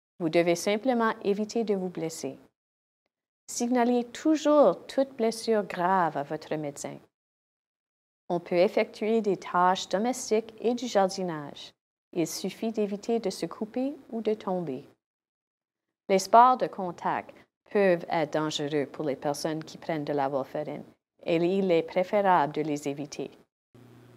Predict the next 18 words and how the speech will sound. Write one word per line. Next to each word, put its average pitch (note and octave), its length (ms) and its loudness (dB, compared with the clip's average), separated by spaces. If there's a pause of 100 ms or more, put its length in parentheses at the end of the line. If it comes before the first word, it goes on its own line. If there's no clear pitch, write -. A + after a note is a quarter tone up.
(1160)
Il A#3+ 100 6
est A#3 200 4
important C#4+ 580 2
que - 160 -4
tous B3 380 -2
vos G3+ 160 4
fournisseurs F3 600 -4
de D#3 100 -4
soins D3 440 -6
de D3 100 -6
santé E3 680 -4
sachent - 480 0
que - 100 -8
vous D#3+ 140 -6
prenez E3+ 340 -4
de E3 80 -4
la D3+ 160 -2
warfarine. C#3+ 560 -4